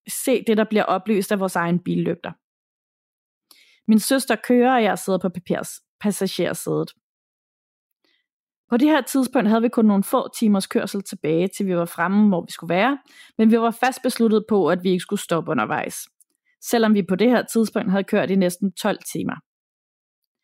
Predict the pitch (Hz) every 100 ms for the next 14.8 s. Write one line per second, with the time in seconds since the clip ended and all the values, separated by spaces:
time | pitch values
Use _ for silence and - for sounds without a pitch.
0 | _ _ _ _ _ _ _ - 285 277
1 | 240 196 - 254 202 185 190 185 185 185
2 | 196 214 226 226 202 196 185 202 233 202
3 | 180 175 185 202 196 - 247 226 190 202
4 | 196 196 180 175 233 277 - - - 226
5 | 220 214 226 202 - 208 196 202 170 -
6 | 170 165 - - 127 170 151 - - -
7 | - _ _ _ _ _ _ _ _ _
8 | _ _ _ _ _ _ _ _ _ -
9 | 247 311 294 220 240 233 226 262 254 -
10 | 214 208 208 202 214 214 185 160 - -
11 | - _ _ _ _ _ _ _ _ _
12 | _ 214 214 233 196 - - 208 185 170
13 | 165 220 247 262 233 208 - 190 190 190
14 | 185 185 185 190 170 170 190 233